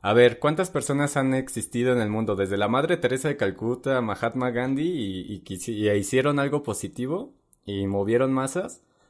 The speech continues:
tanto como, por ejemplo, Hitler, que fue una influencia negativa, pero también movió masas y cambió el mundo, ¿no? Y ahora dime, todas esas personas, Mat-, Martin Luther King,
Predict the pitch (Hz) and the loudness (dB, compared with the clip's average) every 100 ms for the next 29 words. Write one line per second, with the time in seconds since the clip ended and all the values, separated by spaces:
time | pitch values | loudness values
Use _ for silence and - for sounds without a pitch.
0 | _ 113 113 117 110 110 107 107 107 127 | _ 2 2 0 2 2 2 0 -2 -2
1 | 127 135 147 147 170 208 226 110 104 98 | -2 -2 -4 -4 -4 -4 -2 0 0 -2
2 | - 107 120 123 135 131 117 131 135 139 | -4 -4 0 2 2 2 0 0 2 2
3 | 131 110 104 135 151 143 - 113 107 - | 2 0 -2 -4 -4 -4 0 0 2 0
4 | 104 113 131 139 139 139 143 147 185 240 | 0 2 2 2 0 0 0 -2 -4 -8
5 | - _ _ _ _ - 107 - 104 110 | -16 _ _ _ _ -4 -2 0 2 4
6 | 120 131 151 131 123 170 - - - - | 4 2 0 -2 -2 -6 -12 -20 -20 -20
7 | - 127 147 156 156 175 135 - 151 165 | -2 2 4 4 2 0 0 0 2 4
8 | 180 170 - 131 139 147 147 147 139 135 | 4 2 0 -2 0 0 0 -2 -2 -4
9 | - - 131 131 135 131 131 113 - 139 | -4 -2 -2 0 -2 0 -2 -4 -4 -2
10 | 139 143 | 0 -2